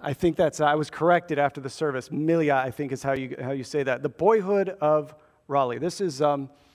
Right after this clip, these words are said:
uh, the boy there in the picture is, uh, Sir Walter Raleigh. Uh, and so the idea and the story behind this is that you see, you know, a guy there, um, in the picture who's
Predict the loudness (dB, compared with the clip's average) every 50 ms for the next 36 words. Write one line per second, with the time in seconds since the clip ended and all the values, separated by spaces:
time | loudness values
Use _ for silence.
0 | _ -20 -20 -20 _ _ -4 -2 -2 -2 0 2 4 4 4 4 2 -2 -6 -12
1 | _ _ -10 -2 0 2 2 2 0 -2 -6 -8 -6 -4 -2 -4 -2 -4 -4 -6
2 | -4 -6 -8 -8 -8 -10 _ -10 -8 -8 -6 -6 -8 -8 -8 -10 -8 -8 -8 -8
3 | -8 -8 -2 -2 0 0 -2 -4 -8 -14 -20 _ _ _ _ _ _ -2 0 0
4 | 0 -2 -2 -6 -6 -6 -6 -4 -2 0 0 0 0 0 0 2 2 2 2 0
5 | -6 -10 -12 -8 -4 -2 -2 -2 -2 -2 -4 -4 -4 -4 -4 -6 -8 -12 -16 -20
6 | _ _ _ _ _ -8 -2 -2 -2 -2 -2 -6 -6 -4 -4 -4 -6 -8 -12 -12
7 | -8 -4 -2 -2 0 2 2 2 2 2 2 2 0 0 -2 -4 -10 -6 -4 -2
8 | -2 -2 -2 -6 -8 -12 -14 -12 -14 -12 -10 -10 -10 -10 -10 -10 -10 -10 -12 -16
9 | _ _ _ _ _ -6 -4 -4 -4 -6 -8 -10 -14 -18